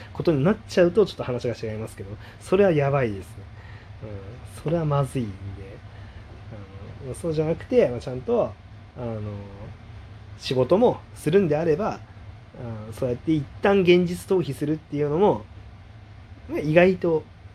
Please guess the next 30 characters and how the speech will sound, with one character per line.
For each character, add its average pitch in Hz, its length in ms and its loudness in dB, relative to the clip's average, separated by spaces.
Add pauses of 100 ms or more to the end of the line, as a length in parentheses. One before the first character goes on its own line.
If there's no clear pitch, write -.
(120)
総 175 280 4
合 170 160 2
的 160 260 -4
な 147 120 -6
ね、 175 100 -6 (220)
ス - 100 -20
ピ 127 200 -6
ー 120 40 -6
ド 120 280 -2 (680)
の 123 80 -6
た 156 120 -2
め 190 100 0
に 233 100 0
は 120 80 0
必 - 280 -10
要 113 80 -2
だ 117 100 -4
っ - 20 -12
た - 140 -12
り 101 80 -10
と 98 100 -14
か - 180 -14 (340)
し - 140 -8
ま 107 120 -6
す - 120 -14
ね。 110 180 -10 (920)
は 107 120 -10
い。 98 120 -10 (640)
う 120 40 -10
ん。 104 420 -12